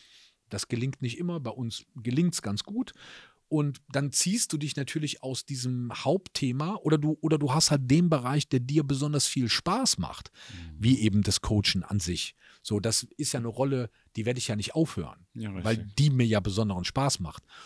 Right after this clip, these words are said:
Speaker 1: Und diesen Teil, den ble-, behalte ich ja bei. Also ich glaub, hier muss man mich schon raustragen aus dem, aus dem, aus dem Ding, um,
Speaker 2: <laughs>
Speaker 1: um, um damit aufzuhören. Ne?
Speaker 2: Ja.
Speaker 1: So, also das heißt, Rollen verschieben sich und verändern sich.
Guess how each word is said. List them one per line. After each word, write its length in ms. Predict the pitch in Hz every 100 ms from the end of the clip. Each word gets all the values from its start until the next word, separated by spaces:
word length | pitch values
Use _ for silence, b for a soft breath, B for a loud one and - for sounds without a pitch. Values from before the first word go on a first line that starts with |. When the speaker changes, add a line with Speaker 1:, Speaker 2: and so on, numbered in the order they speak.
| B B
Speaker 1:
Und 240 | 120 107 -
diesen 380 | 127 123 120 -
Teil, 520 | - 123 135 147 151 _ _ _ _ _ _
den 380 | - 135 127 120
ble-, 180 | 131 139 110 -
behalte 460 | - 107 131 -
ich 140 | - -
ja 80 | 90
bei. 300 | 151 131 - b b b b b _ -
Also 160 | 104 92
ich 100 | -
glaub, 220 | - 107 101
hier 100 | 117
muss 160 | 143
man 140 | 156 147
mich 100 | 139
schon 160 | 151
raustragen 640 | 139 160 - - 98 87 90
aus 220 | 95 -
dem, 180 | 98 92
aus 200 | 101 -
dem, 200 | 95 92 -
aus 100 | 120
dem 160 | - 190
Ding, 140 | 190 98 -
um, 180 | 110
Speaker 2:
<laughs> 80 | 101
Speaker 1:
um, 160 | 110 110
um 200 | 107 101
damit 240 | 95 98
aufzuhören. 580 | 131 156 - 95 80 69 67 95
Ne? 160 | 185 - B
Speaker 2:
Ja. 100 | 90 B
Speaker 1:
So, 120 | - 117
also 120 | 110
das 100 | 117
heißt, 240 | 151 - _ _ _ _ _ _ _ -
Rollen 280 | 113 156 196
verschieben 560 | - 170 - 220 196 170
sich 220 | 170 -
und 80 | 165
verändern 480 | - - 240 113 73
sich. 260 | 71 -